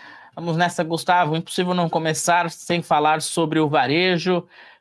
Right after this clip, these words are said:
Americanas tinha resultado previsto pra ontem, foi adiado até o próximo dia dezesseis. Marisa tinha resultado ontem, foi adiado pra hoje, depois do fechamento do mercado.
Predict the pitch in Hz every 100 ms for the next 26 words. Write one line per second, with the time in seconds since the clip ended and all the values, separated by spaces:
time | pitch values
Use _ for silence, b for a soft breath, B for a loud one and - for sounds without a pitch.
0 | _ 143 156 143 185 180 165 - 170 160
1 | 156 - 165 160 147 147 151 - 160 151
2 | 160 165 160 160 147 - 160 151 143 139
3 | 147 147 143 139 135 - - 135 - 160
4 | 143 147 143 - 139 131 139 131 120 117
5 | - 170 175 165 147 143 139 151 170 139
6 | 139 143 139 139 151 143 135 135 143 139
7 | 139 135 143 139 127 135 131 - 127 131
8 | 127 - 123 135 123 - 131 131 127 127
9 | - 123 120 - 175 170